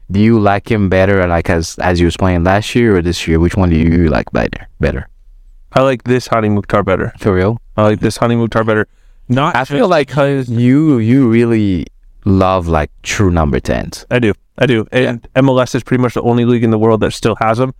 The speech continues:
Speaker 1: Yeah.
Speaker 2: Unless in a few leagues in
Speaker 1: <laughs>
Speaker 2: South America.
Speaker 1: Messi ruined everything.
Speaker 2: Right.
Speaker 1: <laughs>
Speaker 2: So, yeah, I love a true number ten, but also when you have a guy who is playing a very specific role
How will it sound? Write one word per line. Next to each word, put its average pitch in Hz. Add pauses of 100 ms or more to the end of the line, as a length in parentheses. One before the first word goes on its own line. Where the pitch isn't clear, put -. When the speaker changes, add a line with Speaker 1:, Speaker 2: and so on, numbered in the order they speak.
(140)
Speaker 1:
Yeah. 95
Speaker 2:
Unless 80
in 123
a 110
few -
leagues 123
in -
Speaker 1:
<laughs> 320
Speaker 2:
South 240
America. 120 (680)
Speaker 1:
Messi 123
ruined 110
everything. 87
Speaker 2:
Right. 135 (100)
Speaker 1:
<laughs> -
Speaker 2:
So, 135 (600)
yeah, 139
I 127
love 151
a 165
true -
number 131
ten, 123
but 117
also 131
when 127
you 127
have 131
a 143
guy 143 (840)
who 135
is 120 (500)
playing 123
a 117
very 113
specific -
role 196